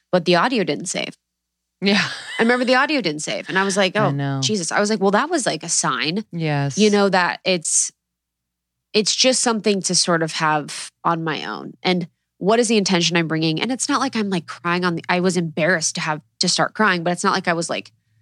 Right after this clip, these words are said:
Speaker 1: "Feel bad for me." But we always wanna be mindful of our intention and the energy that we're bringing to situations and conversations. And our goal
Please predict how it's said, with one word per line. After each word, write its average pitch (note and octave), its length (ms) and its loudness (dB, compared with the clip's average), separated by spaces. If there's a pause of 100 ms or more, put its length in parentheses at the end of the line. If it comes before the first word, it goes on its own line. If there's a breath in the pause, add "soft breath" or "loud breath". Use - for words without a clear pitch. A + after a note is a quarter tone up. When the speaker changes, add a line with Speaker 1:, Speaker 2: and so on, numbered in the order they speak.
(200)
Speaker 1:
"Feel A#3 180 0
bad F#3+ 280 -2
for - 120 -8
me." F3 220 -2
But F3+ 260 0 (240)
we A3+ 120 4
always A#3+ 220 4
wanna B3+ 160 2
be A3 120 2
mindful F3 420 2
of E3 160 4
our E3 120 0
intention E3 520 0
and E3 160 0
the E3 100 0
energy F3 420 0
that D3+ 160 0
we're E3 100 -2
bringing D#3+ 720 -2 (140)
to D#3 580 0 (520)
situations F3 680 2
and D#3+ 100 2
conversations. E3 760 2
And E3 120 -2
our E3 120 2
goal F3 720 2